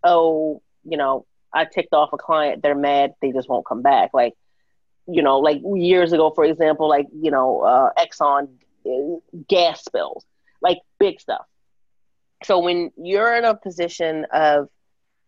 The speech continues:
authority, I think that it tells a lot about who you are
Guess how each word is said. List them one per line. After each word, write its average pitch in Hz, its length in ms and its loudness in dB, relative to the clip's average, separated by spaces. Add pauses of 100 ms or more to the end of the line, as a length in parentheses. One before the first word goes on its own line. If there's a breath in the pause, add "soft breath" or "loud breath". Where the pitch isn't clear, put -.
(160)
authority, 160 720 -2 (880)
I 175 200 0 (120)
think 180 300 -6
that 160 240 0
it - 200 -10
tells 185 540 0
a 156 80 -2
lot 147 400 -2
about 147 580 0 (240)
who 254 140 -6
you 175 200 -2
are 175 380 0